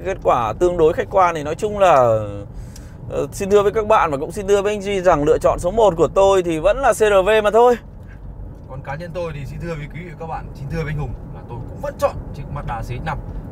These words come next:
Speaker 2: bởi vì chiếc Mazda C X năm đi trong phố rất êm ái và mượt mà.
Speaker 1: Vâng, anh ấy thì thích thời trang, tôi thích thể thao. À, còn các bạn,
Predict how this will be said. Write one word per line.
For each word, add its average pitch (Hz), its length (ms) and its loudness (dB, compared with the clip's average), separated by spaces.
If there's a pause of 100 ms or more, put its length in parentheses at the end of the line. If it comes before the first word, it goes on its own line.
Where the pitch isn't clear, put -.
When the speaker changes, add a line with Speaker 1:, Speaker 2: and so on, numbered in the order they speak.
(120)
Speaker 2:
bởi - 140 -8
vì - 120 -10
chiếc - 180 -10
Mazda 156 280 -4
C - 40 -12
X 143 180 -8
năm 143 180 -8
đi 131 160 -6
trong 127 180 -8
phố 113 220 -6
rất - 140 -10
êm 139 180 -4
ái 110 180 -6
và 143 100 -8
mượt 127 140 -6
mà. 127 100 -4 (220)
Speaker 1:
Vâng, 101 280 -4
anh 120 220 -4
ấy 123 80 -2
thì 127 100 -2
thích 131 160 -6
thời 113 160 4
trang, 117 260 -2
tôi 120 260 2
thích 143 160 -6
thể 101 120 0
thao. 123 360 6 (380)
À, 127 300 6 (100)
còn 135 180 4
các 156 80 6
bạn, 190 180 4